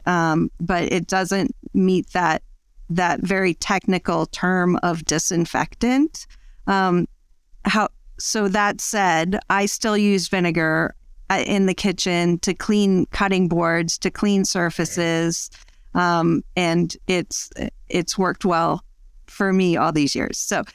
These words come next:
um, uh, other places that you wanna use something maybe different, the bathroom, maybe you have more of a concern about mold or mildew.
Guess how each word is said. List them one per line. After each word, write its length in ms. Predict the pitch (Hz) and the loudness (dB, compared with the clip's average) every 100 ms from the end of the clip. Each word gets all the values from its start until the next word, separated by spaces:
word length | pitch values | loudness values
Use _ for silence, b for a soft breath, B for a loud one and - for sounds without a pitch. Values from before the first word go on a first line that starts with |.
| B B B | B B B
um, 440 | 190 196 175 160 139 - _ - - - | -2 2 2 0 -2 -8 _ -20 -12 -2
uh, 320 | 170 185 175 - - - - | 0 2 0 -4 -16 -20 -4
other 640 | 208 214 262 262 262 254 - _ _ _ _ | 0 2 2 2 0 0 -4 _ _ _ _
places 800 | - - 294 285 - 277 262 240 | -10 -2 0 2 0 0 0 -2
that 200 | - 247 | -2 0
you 160 | 226 247 | 2 2
wanna 200 | 247 240 | 2 2
use 280 | 240 240 233 | 2 2 0
something 500 | 247 233 233 214 185 | -2 0 2 0 2
maybe 340 | 220 214 208 202 | 2 2 2 0
different, 600 | 190 226 285 277 262 180 | 0 -2 0 0 0 -2
the 80 | |
bathroom, 960 | 185 175 143 196 - 277 294 311 311 285 | 0 2 2 0 0 0 2 4 4 4
maybe 440 | - 180 214 220 220 | 2 2 4 4 4
you 160 | 220 | 4
have 100 | 214 | 4
more 200 | 196 202 | 2 2
of 100 | 202 | 2
a 40 | 196 | -2
concern 480 | - 196 - 202 190 | 0 -2 2 0 2
about 260 | 175 170 | 2 2
mold 480 | - 180 180 185 196 | 2 2 2 0 0
or 140 | 180 | 2
mildew. 760 | 180 175 180 196 240 262 294 311 | 2 2 0 0 2 2 2 0